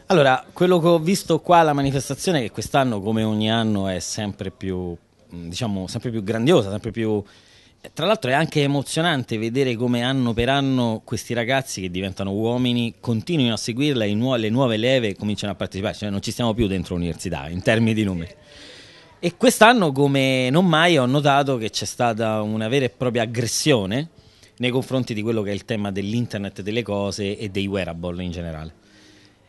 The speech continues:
Ed è un qualcosa che fa piacere vedere, però è sempre,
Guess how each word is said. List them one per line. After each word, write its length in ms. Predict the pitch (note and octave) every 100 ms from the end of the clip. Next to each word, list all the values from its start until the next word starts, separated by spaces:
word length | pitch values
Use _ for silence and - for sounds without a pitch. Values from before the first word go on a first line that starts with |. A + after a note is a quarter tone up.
| _ A#3
Ed 120 | F3+
è 520 | F3+ D#3+ C3 A#2+ A#2+ A2+ - C#3+
un 120 | B2
qualcosa 420 | C3+ - D#3+ C#3
che 120 | G#2+
fa 180 | - A2
piacere 480 | - A#2 - D#3+ A#2
vedere, 340 | G#2 G2+ G2
però 140 | F3+ D#3+
è 80 |
sempre, 680 | C#3+ - E3+ - F3 E3 E3